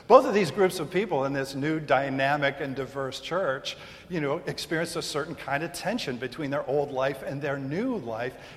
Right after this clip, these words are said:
except it was coming from opposite directions. And, and the challenge of leaders like Paul, and the challenge, I think, of the church today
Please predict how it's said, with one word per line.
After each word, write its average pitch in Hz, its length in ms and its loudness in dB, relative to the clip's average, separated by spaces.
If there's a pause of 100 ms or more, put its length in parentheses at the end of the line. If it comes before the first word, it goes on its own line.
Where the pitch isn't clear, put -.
except 156 360 -6
it 151 60 0
was 151 160 -4
coming 131 320 -4
from 131 260 -6 (220)
opposite 120 480 -4
directions. 110 580 -10
And, 120 140 -14 (1040)
and 147 100 -2
the 151 60 0
challenge 170 760 -2
of 117 180 -10 (600)
leaders 139 460 -4
like 135 400 0
Paul, - 600 -10 (300)
and 143 100 -6
the 139 60 -2
challenge, 156 480 -2
I 156 140 10
think, 120 400 -6
of 143 180 -10
the 127 80 -12
church - 540 -6 (300)
today 117 540 -6